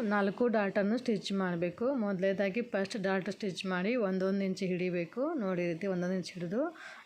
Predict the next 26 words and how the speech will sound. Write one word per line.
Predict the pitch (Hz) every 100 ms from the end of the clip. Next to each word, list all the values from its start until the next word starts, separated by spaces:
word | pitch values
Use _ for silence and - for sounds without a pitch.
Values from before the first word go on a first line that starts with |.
| -
ನಂತರ | 202 190 220 233 220
ಸೆಂಟರ್ | 208 180 202 208
ಡಾಟ್ | 196 185 180 254 349 - - -
ಸ್ಟಿಚ್ | - 185 - 190
ಮಾಡಿ | 180 175 226 339 - - - -
ಕಾಲ್ | 208 190
ಕಾಲ್ | 190 196 190
ಇಂಚ್ | 190 190 -
ನೋಡಿ | 190 185 185 185
ಈ |
ರೀತಿ, | 175 170 269
ಆ, | 359 370 - _ - - - - -
ಸ್ಟಿಚ್ | - 196 170 196
ಮಾಡಿ | 180 165 208 302 370 - - - -
ಆನಂತರ | - 190 180 180 190 262 330
ಥರ್ಡ್ | - 196 190 180
ಡಾಟ್ | 170 165 - -
ಸ್ಟಿಚ್ | - 196 175 -
ಮಾಡಬೇಕು. | 175 175 170 175 170 247 339 392 - - _ _ _ _ _ _ _ - - - - -
ಎಲ್ಲ | 214 202 208 240 269 262
ಟಕ್ಸನ್ನು | 226 208 208 220 240
ಕಾಲ್ | 240 208 190
ಕಾಲ್ | 202 202
ಇಂಚನ್ನೇ | 208 196 196 208
ಹಿಡಿಬೇಕು. | 214 190 180 180 170 233 285 359 - - _ _ - - - - -
ಫ್ರೆಂಡ್ಸ್, | - 233 202 220